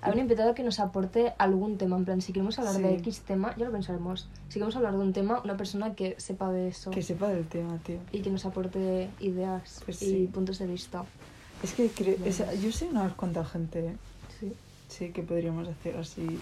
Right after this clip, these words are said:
Speaker 2: podcast
Speaker 1: Pues
Speaker 2: chulo.
Speaker 1: ya me dirás, ya me dirás. Personas que sean muy abiertas, que hablen, que den verborrea.
Speaker 2: Verborrea,
Speaker 1: Que den
Speaker 2: tío.
Speaker 1: verborrea.
Speaker 2: Lo que
Speaker 1: Madre
Speaker 2: pasa
Speaker 1: mía.
Speaker 2: es que todo el mundo va muy, muy ajetreado.
Speaker 1: Ya. Bueno, eso es lo que encontramos. Si tiene que ser,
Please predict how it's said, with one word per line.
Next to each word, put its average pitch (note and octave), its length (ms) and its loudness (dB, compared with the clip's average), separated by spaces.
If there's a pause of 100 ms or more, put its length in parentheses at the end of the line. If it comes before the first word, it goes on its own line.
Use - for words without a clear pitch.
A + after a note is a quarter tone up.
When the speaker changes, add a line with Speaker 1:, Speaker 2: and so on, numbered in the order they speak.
Speaker 2:
podcast E3+ 400 -4
Speaker 1:
Pues - 100 -16
Speaker 2:
chulo. E3 220 -2 (420)
Speaker 1:
ya F#3+ 80 2
me F#3 140 2
dirás, F3 180 -2
ya F3+ 80 -2
me F#3 80 0
dirás. F3 200 -6
Personas A3 380 4
que A#3 80 4
sean G#3+ 200 0
muy G3+ 100 0
abiertas, F#3 400 2
que - 100 -2
hablen, F#3 320 2
que F#3 140 0
den F#3 560 2 (220)
verborrea. F3+ 600 2 (260)
Speaker 2:
Verborrea, E3 760 4
Speaker 1:
Que F3+ 100 -2
den F#3 120 4
Speaker 2:
tío. F#3 100 4
Speaker 1:
verborrea. F#3 480 0 (680)
Speaker 2:
Lo F#3 200 4
que F3+ 120 4
Speaker 1:
Madre - 20 -
Speaker 2:
pasa F3+ 240 4
Speaker 1:
mía. - 20 4
Speaker 2:
es A#3 60 0
que B3 200 0
todo F3+ 160 -2
el F#3 60 -2
mundo F3 240 -2
va G#3+ 120 2
muy, D3+ 600 0 (680)
muy E3+ 160 0
ajetreado. D#3+ 720 -2 (180)
Speaker 1:
Ya. F#3+ 300 0 (580)
Bueno, F3+ 540 -4
eso - 140 -4
es B3+ 60 4
lo - 20 4
que G3+ 100 0
encontramos. F#3 500 2
Si - 200 0
tiene D4 240 2
que A3+ 100 10
ser, C#4+ 300 2